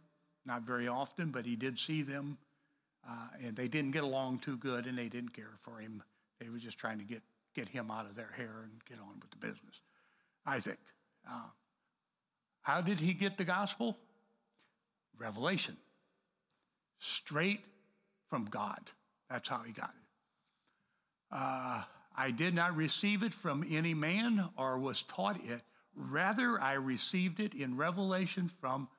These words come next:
Jesus Christ." Amen. "For you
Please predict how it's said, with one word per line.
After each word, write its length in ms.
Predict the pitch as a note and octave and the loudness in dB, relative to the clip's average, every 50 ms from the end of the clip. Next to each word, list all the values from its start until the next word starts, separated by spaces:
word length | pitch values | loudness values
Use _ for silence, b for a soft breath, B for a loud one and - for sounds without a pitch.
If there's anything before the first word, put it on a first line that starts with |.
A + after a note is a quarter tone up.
| b b b b b b b - | b b b b b b b -4
Jesus 480 | - D#3+ D3+ D3+ C3+ - E3 C#3+ - | 0 2 2 2 2 2 0 0 -2
Christ." 640 | - - - D3 C3+ A#2+ G#2 F#2 - - - - - - _ _ _ _ _ _ _ _ _ _ _ _ C3 | -2 0 2 2 2 2 2 0 -6 -8 -10 -10 -14 -20 _ _ _ _ _ _ _ _ _ _ _ _ -12
Amen. 580 | C3 C3 C3+ C3+ C3+ C3+ C3 C#3 C3+ - - - - b b b b b b b b b b b b _ _ | -10 -6 -4 -2 -2 0 0 0 -2 -2 -6 -10 -18 b b b b b b b b b b b b _ _
"For 160 | D#3+ C#3+ B2 | -2 0 0
you 400 | A#2+ B2 C#3+ F3 G3+ G#3+ A3 G3 | 2 4 4 4 6 6 4 4